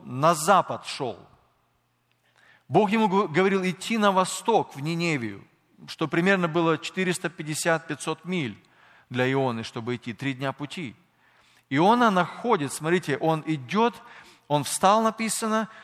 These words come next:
чтобы бежать в Фарсис. Он бежит, он не просто идёт, медленно раздумывая.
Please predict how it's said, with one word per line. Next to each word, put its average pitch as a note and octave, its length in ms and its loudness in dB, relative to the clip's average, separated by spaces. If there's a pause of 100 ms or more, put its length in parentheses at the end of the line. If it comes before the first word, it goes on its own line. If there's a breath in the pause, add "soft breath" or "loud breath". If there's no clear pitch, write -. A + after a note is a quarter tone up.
чтобы F3+ 380 2
бежать D#3 640 2
в - 180 -18
Фарсис. C#3+ 560 -4
Он D#3+ 220 0
бежит, D3+ 540 0 (200)
он C3+ 160 -6
не C3+ 80 -4
просто A3 380 2
идёт, E3+ 600 -2
медленно C#3 460 -2
раздумывая. C3+ 800 0